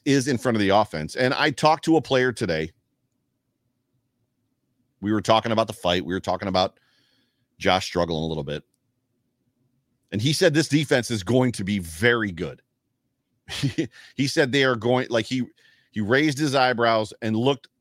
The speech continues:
to the side and was like, "They're gonna be really good." He said they're multiple.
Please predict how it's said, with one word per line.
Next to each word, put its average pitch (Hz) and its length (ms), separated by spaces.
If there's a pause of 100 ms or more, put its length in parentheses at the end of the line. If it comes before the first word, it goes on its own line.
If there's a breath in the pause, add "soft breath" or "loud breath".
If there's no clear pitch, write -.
(260)
to 123 100
the 123 120
side 113 420
and 107 100
was 98 120
like, 95 160
"They're 113 160
gonna 98 160
be 85 160
really 87 540
good." 69 200 (1300)
He 107 80
said 117 240
they're 101 140
multiple. 127 840